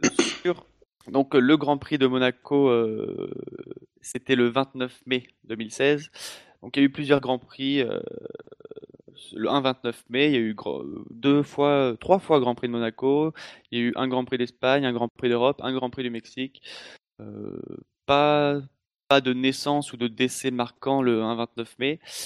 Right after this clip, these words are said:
Et du coup, j'étais, euh, j'étais, alors, je vois sur le chat qu'on s'inquiète, qu'on s'inquiète qu'on n'ait pas fait les drive-through, mais comme on va faire les faits marquants après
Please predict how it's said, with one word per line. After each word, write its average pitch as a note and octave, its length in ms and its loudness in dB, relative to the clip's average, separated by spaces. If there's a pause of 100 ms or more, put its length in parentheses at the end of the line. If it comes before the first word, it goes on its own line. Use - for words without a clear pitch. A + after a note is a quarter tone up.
(300)
Et C#3+ 120 4
du D3 100 -4
coup, F#3+ 160 -2
j'étais, D#3+ 540 2
euh, A#2 680 -2 (680)
j'étais, C#3 720 -2 (420)
alors, G#2+ 140 0
je D3 100 2
vois D3 220 4
sur D#3+ 120 -2
le C#3 60 -8
chat D#3 140 -2
qu'on C3 140 -12
s'inquiète, C3+ 380 -2 (280)
qu'on A#2+ 100 -10
s'inquiète C#3 400 -2
qu'on - 80 -12
n'ait A#2+ 140 -2
pas B2+ 120 -2
fait C3+ 140 -6
les B2 120 2
drive-through, A#2+ 420 0
mais B2+ 100 2
comme D3 160 0
on C#3 60 0
va C3 100 4
faire C3+ 140 -2
les B2+ 100 0
faits B2+ 160 -6
marquants B2+ 520 -6
après C3+ 520 -2